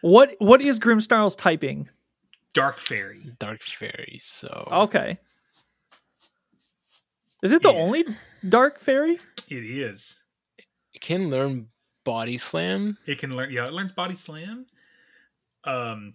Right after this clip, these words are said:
Speaker 2: give it Shadow Claw. Let's, let's look at it against the Great League, giving it Shadow Claw.
Speaker 3: Yeah, 'cause that seems very interesting.
Speaker 2: Twelve and thirty-two.
Speaker 1: Okay.
Speaker 2: Great League, it's kind of held back by its stats.
Speaker 1: Yeah, I was gonna say, is it like an Ultra League or
Speaker 2: It's a
Speaker 1: Master League?
Speaker 2: super glassy.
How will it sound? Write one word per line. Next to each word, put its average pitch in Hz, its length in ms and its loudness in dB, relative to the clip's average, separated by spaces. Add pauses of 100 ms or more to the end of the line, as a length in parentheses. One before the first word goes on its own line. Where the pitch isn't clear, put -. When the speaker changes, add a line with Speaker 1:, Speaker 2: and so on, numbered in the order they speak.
Speaker 2:
give 151 180 -4
it 151 100 -8
Shadow 135 360 -4
Claw. 156 240 -8
Let's, 170 180 -8
let's 180 200 -14
look 208 120 -12
at 202 80 -4
it 165 160 -6
against 135 320 -10
the 127 60 -10
Great 113 440 -10
League, 110 220 -16
giving 110 220 -14
it 110 100 -16
Shadow 107 340 -14
Claw. 113 420 -20 (840)
Speaker 3:
Yeah, 113 160 -4
'cause 117 140 -14
that 165 160 0
seems 254 280 -2
very 110 280 -2
interesting. 117 480 -6
Speaker 2:
Twelve 151 140 -2
and 135 100 -6
thirty-two. 113 560 -6 (240)
Speaker 1:
Okay. 147 320 0
Speaker 2:
Great 208 240 2
League, 202 220 -8
it's 151 100 -10
kind 202 220 -2
of 139 80 -6
held 135 180 -6
back 117 240 -4
by 107 140 -8
its - 160 -14
stats. 107 460 -10
Speaker 1:
Yeah, 190 220 6
I 175 40 6
was 175 100 2
gonna 196 120 0
say, 196 160 4
is 175 100 2
it 196 100 4
like 180 140 4
an 170 60 0
Ultra 165 360 2
League 180 260 4
or 165 60 2
Speaker 2:
It's 165 100 8
a 156 40 4 (100)
Speaker 1:
Master 175 340 0
League? 170 300 2
Speaker 2:
super 143 240 0
glassy. 131 720 -6